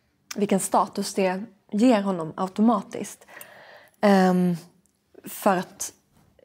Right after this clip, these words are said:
ma-, människor projicerar väldigt mycket på det här, att han just är fransman. Och i det här kompisgänget så projicerar, får han ju på något sätt bli en,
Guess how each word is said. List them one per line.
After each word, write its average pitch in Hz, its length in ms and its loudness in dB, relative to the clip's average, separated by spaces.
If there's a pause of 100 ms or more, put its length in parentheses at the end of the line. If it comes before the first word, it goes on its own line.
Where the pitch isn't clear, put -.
(560)
ma-, 190 380 0
människor 190 340 -2
projicerar 196 680 -4
väldigt - 280 -10
mycket - 280 -10
på - 80 -12
det 190 60 -8
här, - 260 -10
att - 160 -12
han 175 280 -10
just 180 200 -14
är 180 120 -8
fransman. - 440 -12 (920)
Och 196 220 -2 (100)
i 185 580 2 (400)
det 190 120 -4
här 190 80 -4
kompisgänget 196 920 0
så 180 600 -2 (2250)
projicerar, 208 840 2
får 214 260 2
han 208 160 2
ju 196 80 2
på 196 140 -8
något 185 180 -2
sätt - 320 -8
bli 185 420 0
en, 180 340 -2